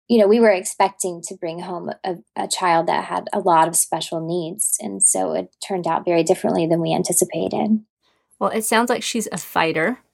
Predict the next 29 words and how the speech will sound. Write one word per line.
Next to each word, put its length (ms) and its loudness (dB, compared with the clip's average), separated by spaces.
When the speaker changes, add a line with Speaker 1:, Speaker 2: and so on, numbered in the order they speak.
Speaker 2:
And, 560 -4
um, 460 -2
I, 280 4
when 220 2
I 100 4
was 180 0
reading 360 0
your, 260 -2
your 140 -4
blog, 500 2
um, 480 -6
you 180 -6
share 320 0
a 100 -2
little 220 0
bit 120 0
about 320 2
how 280 2
the 80 0
whole 200 -2
experience 680 -2
makes 460 0
you 140 0
want 300 4
to 800 0
kind 260 0
of 180 0
embrace 500 0
life 420 -4